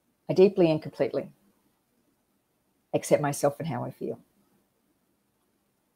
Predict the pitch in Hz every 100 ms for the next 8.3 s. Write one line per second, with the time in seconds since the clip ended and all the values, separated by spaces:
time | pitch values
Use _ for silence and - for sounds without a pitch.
0 | _ _ _ _ _ 160 170 190 165 139
1 | 143 _ _ _ _ _ _ _ _ _
2 | _ _ _ _ _ _ _ _ _ 160
3 | 151 156 156 165 165 156 143 147 143 147
4 | 165 143 - 156 147 143 131 127 127 -
5 | _ _ _ _ _ _ _ _ _ _
6 | _ _ _ _ _ _ _ - 160 -
7 | - 180 180 165 - 143 131 127 - -
8 | 117 -